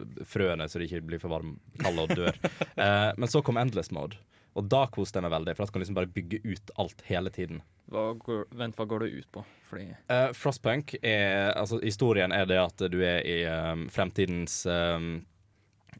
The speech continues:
Speaker 1: altså, fremtidens verden, men du følger liksom britene, da. Eh, men det er liksom, Frostpunk går ut på at du tar vel litt sånn tidligere nittenhundretallet og kobler opp med fremtidsmaskiner.
Speaker 3: Ja.
Speaker 1: Eh, og du er veldig der, og du skal overleve vinteren, da, for at det er kommet en sånn ny istid. Eh, så du,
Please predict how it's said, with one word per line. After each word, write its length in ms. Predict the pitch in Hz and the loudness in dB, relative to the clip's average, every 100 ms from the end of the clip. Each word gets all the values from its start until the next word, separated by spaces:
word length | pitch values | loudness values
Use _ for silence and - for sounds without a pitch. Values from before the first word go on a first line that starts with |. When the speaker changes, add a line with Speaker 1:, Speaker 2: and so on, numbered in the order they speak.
| - | -8
Speaker 1:
altså, 160 | 92 101 | -8 -2
fremtidens 380 | 98 107 92 | 0 0 0
verden, 360 | 90 95 85 101 | 2 2 2 0
men 100 | 101 | 0
du 60 | 90 | 0
følger 200 | 98 90 | -2 -2
liksom 120 | 85 87 | -2 -2
britene, 400 | 85 - 101 87 | -2 -2 -2 0
da. 100 | 101 - - _ | -2 -8 -20 _
Eh, 160 | - 95 | -2 0
men 40 | |
det 60 | 98 | 2
er 60 | 92 | 0
liksom, 260 | 101 90 82 - 104 | -2 -4 -6 -14 -2
Frostpunk 540 | 107 101 92 82 - | -2 0 -6 -6 -4
går 200 | 101 90 | 0 2
ut 80 | 85 | 0
på 60 | 92 | -4
at 80 | - | -2
du 300 | 87 85 85 _ - - - - | -2 -2 -4 _ -18 -16 -16 0
tar 140 | 95 | 0
vel 80 | 90 | 2
litt 80 | 87 | -2
sånn 140 | 87 | -6
tidligere 380 | 80 90 82 85 | -2 -2 0 -2
nittenhundretallet 640 | 82 85 85 85 82 80 | -2 -4 -4 -2 -2 -2
og 60 | 82 | -4
kobler 240 | 82 82 82 | -4 -4 -6
opp 120 | 92 | -6
med 120 | 85 _ _ _ - | -10 _ _ _ -6
fremtidsmaskiner. 760 | 92 87 85 90 85 85 87 - | -4 -4 -6 -4 -4 -6 -8 -10
Speaker 3:
Ja. 120 | - - - - | -14 -18 -14 2
Speaker 1:
Eh, 320 | 95 92 95 | 4 6 4
og 80 | 101 | 4
du 60 | 104 | 4
er 60 | |
veldig 160 | 104 101 | 4 6
der, 160 | 107 143 | 4 4
og 20 | |
du 40 | 110 | 2
skal 160 | 85 | 2
overleve 340 | 90 101 92 82 | 2 4 2 2
vinteren, 460 | 90 - - 50 | -2 -4 -8 -4
da, 80 | 82 | -6
for 160 | - 90 | -2 -2
at 60 | |
det 100 | 92 | 0
er 20 | 90 | -2
kommet 120 | 87 | -4
en 80 | 85 | -4
sånn 220 | 85 85 | -2 -2
ny 200 | 87 82 80 | -2 -4 -8
istid. 460 | 73 - 87 80 _ - - - _ | -12 -2 -2 -2 _ -20 -20 -20 _
Eh, 280 | - 90 90 | 2 2 2
så 160 | - 101 | 0 4
du, 460 | 98 95 98 92 | 6 6 4 0